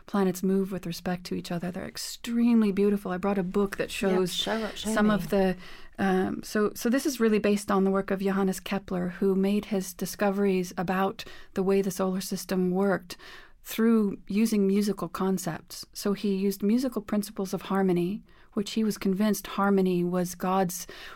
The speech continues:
Speaker 1: organizing principle. And so if you look at, I have Ke-, Kepler's original text from sixteen nineteen. This is the four hundredth anniversary of hi-, of his text. But it's just full of musical notation. You can see, like,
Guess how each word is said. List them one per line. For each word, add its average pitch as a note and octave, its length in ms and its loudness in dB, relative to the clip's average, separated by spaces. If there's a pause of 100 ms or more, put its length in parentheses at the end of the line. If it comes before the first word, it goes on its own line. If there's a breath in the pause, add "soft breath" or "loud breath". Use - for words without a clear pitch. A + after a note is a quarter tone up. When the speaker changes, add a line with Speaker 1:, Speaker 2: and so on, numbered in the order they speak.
Speaker 1:
organizing G3+ 540 4
principle. F3+ 640 -4 (360 loud breath)
And G#3 140 2
so A3 180 2
if G#3 160 -2
you B3 80 0
look A#3+ 180 2
at, - 120 0 (300)
I G#3 60 0
have G#3+ 260 0
Ke-, - 200 -10
Kepler's G3+ 440 0
original G3 340 2
text - 460 -4
from F3+ 160 0
sixteen F#3+ 500 0
nineteen. F3+ 460 0
This F#3 160 -4
is F#3+ 100 -6
the F#3+ 60 -4
four F#3+ 200 -4
hundredth F#3 320 0
anniversary F3+ 600 -2
of - 120 -10
hi-, - 220 -6
of F3 120 -4
his F3+ 180 -2
text. - 400 -4 (280 loud breath)
But - 80 -4
it's A3+ 80 0
just A#3 160 0
full B3 320 2
of A3+ 120 2
musical G#3+ 420 2
notation. G3+ 640 0
You F3 80 -4
can F3+ 160 -4
see, G3+ 400 0
like, F#3 360 -2